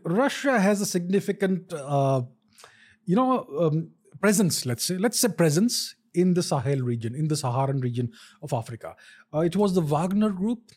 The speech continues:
led by Mister, the late Mister Prigozhin that used to take care of all of this, you know, various operations and all that. Now it could be other elements of the Russian army or maybe a rebranded version of the Wagner group that may be in, in, in,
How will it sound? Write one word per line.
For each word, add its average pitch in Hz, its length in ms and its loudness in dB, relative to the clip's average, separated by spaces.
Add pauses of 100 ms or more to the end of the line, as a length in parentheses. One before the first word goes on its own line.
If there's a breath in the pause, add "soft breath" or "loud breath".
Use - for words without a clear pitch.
(160)
led 160 240 2
by 175 120 4
Mister, 156 320 -2
the 147 80 0
late 165 260 2
Mister 165 220 -2
Prigozhin 165 480 2
that 165 140 0
used 160 220 0
to 160 260 0
take 151 180 -2
care 156 140 2
of 139 100 0
all 147 140 0
of 139 100 -4
this, 185 200 -2
you 151 60 -2
know, 156 160 -4 (160)
various 139 360 0
operations 151 500 -2
and 151 100 0
all 143 120 -2
that. 202 180 -4 (400 loud breath)
Now 185 240 2
it 208 140 0
could 190 160 0
be 220 100 2
other 190 220 2
elements 170 480 2
of 151 100 -6
the 147 80 2
Russian 147 240 0
army 180 200 0
or 220 120 0
maybe 240 260 2
a 208 40 6
rebranded 202 580 2
version 175 260 2
of 170 80 -2
the 165 100 2
Wagner 156 280 2
group 180 260 0 (340 soft breath)
that 147 120 -6
may 156 80 0
be 143 160 2
in, 160 200 -2
in, 143 180 -2
in, 135 320 -2